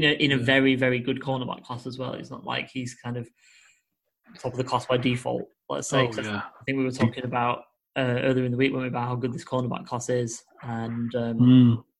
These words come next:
Speaker 1: you know, we
Speaker 2: It's,
Speaker 1: might
Speaker 2: it's excellent.
Speaker 1: dive into that one a, a little later.
Speaker 2: Hmm. Yeah, you'll have to wait for that one. <laughs> Could be a big one.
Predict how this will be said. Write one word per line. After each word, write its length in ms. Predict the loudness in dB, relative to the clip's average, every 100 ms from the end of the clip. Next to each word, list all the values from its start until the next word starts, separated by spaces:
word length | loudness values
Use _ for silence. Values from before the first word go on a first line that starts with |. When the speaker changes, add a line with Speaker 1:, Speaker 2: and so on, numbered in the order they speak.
| _ _ _ -8
Speaker 1:
you 60 |
know, 0 |
we 40 | -4
Speaker 2:
It's, 140 | 2
Speaker 1:
might 100 | 4
Speaker 2:
it's 160 | 6 4
excellent. 420 | 4 4 2 0 _ _ -4
Speaker 1:
dive 300 | 0 2 0
into 200 | 0 -2
that 120 | -4 -2
one 160 | -2
a, 260 | 0 2 2
a 20 |
little 240 | 2 2 4
later. 400 | 2 2 0 -4 _ _ -18 -18 -18 -20 0 6
Speaker 2:
Hmm. 200 | 8 8 2 -4 2
Yeah, 160 | 4
you'll 120 | 6
have 100 | 6
to 80 | 8
wait 200 | 8 8
for 60 | 6
that 120 | 6
one. 520 | 4 0 2 2 2 2
<laughs> 400 | 2 4 4 6
Could 180 | 8
be 120 | 10 8
a 60 |
big 220 | 10 8
one. 240 | 8 6